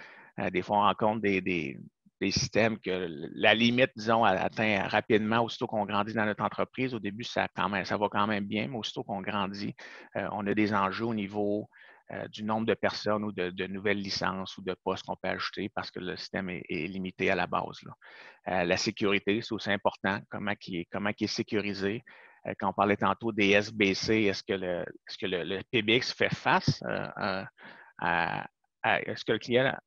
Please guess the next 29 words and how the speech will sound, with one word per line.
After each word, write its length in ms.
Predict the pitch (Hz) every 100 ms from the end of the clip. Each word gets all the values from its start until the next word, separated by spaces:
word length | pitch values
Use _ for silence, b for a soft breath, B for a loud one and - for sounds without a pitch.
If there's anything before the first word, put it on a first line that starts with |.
| _
est-ce 180 | 104 104
que 60 | 110
le 80 |
P 140 | - 104
B 40 |
X, 140 | 104 -
désolé, 460 | 104 101 104 131 - _ _ _ - 117
un 60 |
S 200 | 139 113
B 140 | 110 107
C 160 | -
qui 100 | -
fait 140 | - -
face 280 | - 139 110
à 40 |
un 80 | 107
fournisseur. 640 | 107 104 104 - - - - B B B B -
Euh, 60 | 104 -
comme 160 | 107
tantôt, 300 | 110 104 120
je 60 | 110
dis, 100 | 127
on 80 | 123
n'est 100 | -
pas 160 | 117
obligé 320 | 113 110 120
d'en 80 | 117
avoir 400 | 113 107 104 95
un, 280 | 110 196 185